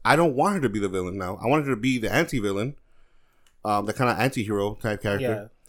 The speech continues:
Speaker 1: So the next one, I'm hoping that she goes up against another fashion designer who maybe,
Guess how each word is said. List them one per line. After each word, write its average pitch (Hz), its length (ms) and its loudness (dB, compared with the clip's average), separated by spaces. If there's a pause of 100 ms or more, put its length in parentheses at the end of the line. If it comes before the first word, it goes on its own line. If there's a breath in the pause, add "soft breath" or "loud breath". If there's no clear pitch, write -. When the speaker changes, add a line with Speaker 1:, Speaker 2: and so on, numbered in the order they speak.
(160)
Speaker 1:
So 117 260 4
the 117 120 0
next 147 200 2
one, 127 120 6
I'm 104 80 -2
hoping 127 340 2
that 110 120 0
she 117 200 -2
goes 120 240 0
up 110 80 -4
against 107 320 -4
another 110 460 0
fashion 110 400 0
designer 101 340 -4
who 104 180 -4
maybe, 107 560 -4